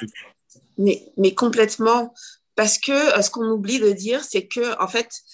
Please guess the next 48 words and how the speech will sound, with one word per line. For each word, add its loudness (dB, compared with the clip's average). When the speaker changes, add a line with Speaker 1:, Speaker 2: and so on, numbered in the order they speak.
Speaker 2:
ta 0
réussite, 0
mais -2
personnelle, 0
hein, 2
ou -4
professionnelle, -2
en 0
fait, -6
elle 2
repose 0
à -4
quatre-vingt-cinq -4
pour -10
cent -4
sur -4
ta 0
capacité 0
au 2
rapport 0
humain, 0
c'est-à-dire 0
à 2
développer, 4
euh, 0
ce -10
qu'on -6
appelle -2
les -4
habiletés -2
relationnelles. -6
Speaker 1:
Mhm. -8
Speaker 2:
Aller 2
vers -2
les -6
autres, 4
élargir 0
ton -8
réseau, 0
parler 2
de 2
toi, 0
tu -14
vois, 0
parler -4
de -4
ton -8
travail. -2